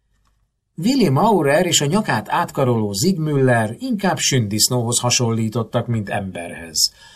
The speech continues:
Maurer arca, Ziegmüller karja tel is tele volt tüskével,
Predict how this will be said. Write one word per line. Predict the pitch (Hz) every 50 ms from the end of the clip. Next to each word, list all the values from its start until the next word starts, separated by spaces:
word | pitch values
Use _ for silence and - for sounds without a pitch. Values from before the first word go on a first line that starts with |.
| - _ _
Maurer | - - 110 123 147 160 143 135 127 117 110 110 -
arca, | - 139 160 - 131 127 - - 147 147 135
Ziegmüller | - - 143 147 127 127 127 123 117 110 107 104 98 101
karja | - - - 139 131 127 127 120 110 101 98 _ _
tel | - 233 254 233
is | 220 190 196 - -
tele | - 165 151 147 139 131
volt | 123 127 120 107 101
tüskével, | - 147 139 - - - 131 120 113 104 117 113 110 110 107